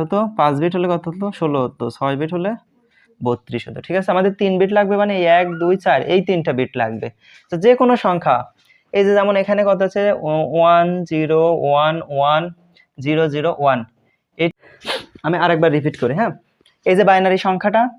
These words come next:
এটাকে আমরা অক্টাল করব। অক্টাল করার জন্য কয় বিট ব্যবহার করব? তিন বিট। এই দেখো তিন বিট মানে কি? এক, দুই আর চার। আর একটা জিনিস মনে রাখবা, যেগুলো জিরো সেগুলো আমাদের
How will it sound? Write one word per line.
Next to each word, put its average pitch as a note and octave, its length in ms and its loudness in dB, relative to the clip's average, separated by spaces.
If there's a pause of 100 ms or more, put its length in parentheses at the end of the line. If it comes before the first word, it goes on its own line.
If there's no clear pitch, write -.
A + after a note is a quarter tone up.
(220)
এটাকে F3 240 0
আমরা G3 200 2 (160)
অক্টাল E3 320 0
করব। C3+ 160 0
অক্টাল D#3 260 0
করার F3+ 240 2
জন্য F#3 140 0
কয় F#3 220 4
বিট F3+ 120 0
ব্যবহার G3 240 0
করব? G#3 200 2 (600)
তিন D#3+ 200 2
বিট। C3 180 2 (280)
এই E3 100 2
দেখো E3 180 2
তিন F#3+ 200 2
বিট G#3+ 160 2
মানে G#3+ 240 0
কি? A3+ 60 2 (280)
এক, G#3 100 2 (180)
দুই F#3+ 180 4 (100)
আর F#3+ 140 0
চার। D3 180 4 (360)
আর C#3+ 240 2
একটা E3+ 260 2
জিনিস A3+ 280 2
মনে A3 160 2
রাখবা, G3+ 320 2 (160)
যেগুলো G3 320 2 (120)
জিরো F3+ 240 4 (640)
সেগুলো E3+ 320 2
আমাদের F#3 240 0